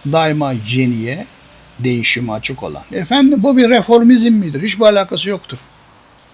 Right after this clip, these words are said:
Reformizmle falan bir alakası yoktur. Neyse odur. Var olan zaten budur.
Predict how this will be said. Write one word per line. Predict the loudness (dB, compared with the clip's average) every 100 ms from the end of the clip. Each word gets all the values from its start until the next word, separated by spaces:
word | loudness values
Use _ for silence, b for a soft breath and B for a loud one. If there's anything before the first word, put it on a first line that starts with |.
| _ -8
Reformizmle | -4 0 0 0 -4 -6
falan | -6 -6 -4
bir |
alakası | -4 -4 -6 -6
yoktur. | -8 -8 -6
Neyse | 0 2 2
odur. | 0 0 -2 -4
Var | -2 0
olan | 2 0
zaten | 2 0 0 0 0
budur. | 0